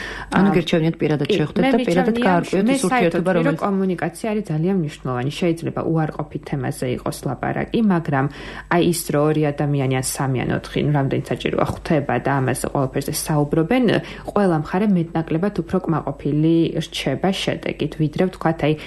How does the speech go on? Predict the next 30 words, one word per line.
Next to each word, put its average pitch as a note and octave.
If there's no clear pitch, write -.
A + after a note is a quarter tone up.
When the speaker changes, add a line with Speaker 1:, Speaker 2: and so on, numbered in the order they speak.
Speaker 2:
შორიდან E3
მოწოდებული D3
მესიჯი. D#3
ამის D#3+
წინააღმდეგი B2+
ვარ. -
თან, F3+
ა, -
მე D#3+
ერთხელ D#3
გავაკეთე C3+
რეორგანიზაცია C#3
ამ F3
კინოცენტრის E3
და G#3+
იმის E3
მერე, D#3
მ, G3
არაფერი D3
პრინციპში D#3
დიდად D#3+
აღარ C3+
შეცვლილა. -
საკმაოდ C#3+
დინამიური C#3
ჯგუფი -
მუშაობს -
ამ C3+
ეტაპზე. C3
მე D3+